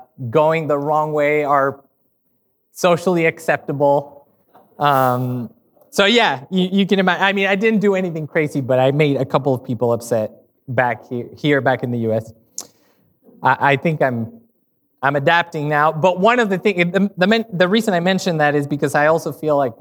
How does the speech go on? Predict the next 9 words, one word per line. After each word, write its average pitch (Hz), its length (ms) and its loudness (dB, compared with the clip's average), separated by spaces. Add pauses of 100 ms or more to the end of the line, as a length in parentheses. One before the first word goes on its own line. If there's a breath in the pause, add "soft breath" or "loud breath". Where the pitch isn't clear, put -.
(160)
I'm 139 200 0
still 202 360 2
a 170 40 0
little, 165 340 0
my 160 200 2
brain 202 360 2
is 208 100 0
still, 190 640 0 (600)
uh, 135 380 2